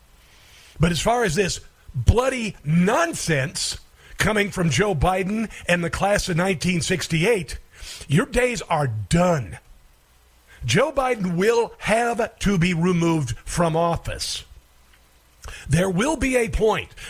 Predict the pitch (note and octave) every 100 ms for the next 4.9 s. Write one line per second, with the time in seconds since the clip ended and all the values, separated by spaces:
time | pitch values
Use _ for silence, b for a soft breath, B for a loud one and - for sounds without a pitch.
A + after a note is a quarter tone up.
0 | - E3 E3 D3+ B B - _ _ _
1 | _ _ E3+ E3+ F3+ E3 C#3+ A#2+ - _
2 | - D#3 C3+ C#3+ G3 F#3+ G3 G3 - -
3 | - _ B B B _ E3 D3+ C3 A#2
4 | - - F3+ F3 F3+ F#3+ F#3+ E3+